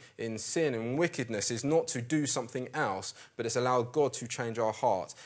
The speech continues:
And he says it's delighting. It's delighting and enjoying all that God, uh, has called you to. In fact, specifically it says delighting in the law of the Lord. And, um, I wonder actually if that makes sense of the tree,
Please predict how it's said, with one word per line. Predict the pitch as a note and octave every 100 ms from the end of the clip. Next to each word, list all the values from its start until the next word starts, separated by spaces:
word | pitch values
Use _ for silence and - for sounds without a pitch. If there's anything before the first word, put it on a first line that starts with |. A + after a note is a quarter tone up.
| -
And | G#2 A2 G#2+ G2+
he | B2+ G#2+
says | - G#2+
it's | G#2 -
delighting. | - G#2 A#2+ C3 A#2 A#2+ C3 _ _ _ _ _ _
It's | -
delighting | - A#2 C3 C#3+ C3+ F#2+
and | F#2
enjoying | F#2+ F#2+ C3+ C#3+ A2 A2
all | B2 A2+
that | A2+ G#2+ - - -
God, | C3 A#2 A#2 A#2 - -
uh, | A2+ G#2+ G#2
has | A2+
called | - C#3 A#2+
you | A2+
to. | G#2 D3 A#2+
In | G#2
fact, | G#2 A2+ -
specifically | - B2 D3 F3 F3 B2
it | G#2+
says | G#2+ -
delighting | A#2+ A#2+ C3+ D#3+ - F#2+ G2+ - - -
in | A2+ A#2
the | A#2
law | B2+ B2 A#2
of | A2+
the | A#2+
Lord. | C#3+ A#2 F#2 - - - - - - - -
And, | C3 B2+ B2 B2
um, | B2+ B2+ A#2+ A#2 - - _ _ - -
I |
wonder | B2+ E3+ D3
actually | D3 C#3 A#2+
if | A#2
that | C#3+ C3+
makes | C3 B2+
sense | - D#3+ C3 -
of | G#2+
the | A#2+
tree, | - E3+ F#2